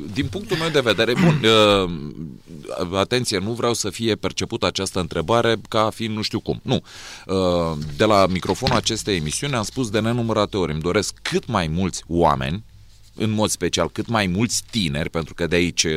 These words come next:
simt mai multă, uh, mai multă energie, implicați în viața politică. Uh, sunt convins că așa se pot, uh, reforma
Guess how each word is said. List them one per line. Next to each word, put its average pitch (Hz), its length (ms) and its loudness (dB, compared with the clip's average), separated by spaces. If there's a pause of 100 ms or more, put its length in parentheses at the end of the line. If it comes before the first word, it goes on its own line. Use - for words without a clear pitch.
(260)
simt 82 240 -2
mai 82 140 2
multă, 73 720 -2 (560)
uh, 69 140 -6
mai 82 160 0
multă 90 240 -2
energie, 78 640 -2 (420)
implicați 151 480 0
în 170 60 0
viața 147 260 0
politică. - 460 -4 (320)
Uh, 76 640 0 (220)
sunt 143 340 0
convins 117 480 0
că - 140 -4
așa 131 480 2
se 127 180 0
pot, 151 260 -2 (120)
uh, 113 600 2
reforma 127 720 4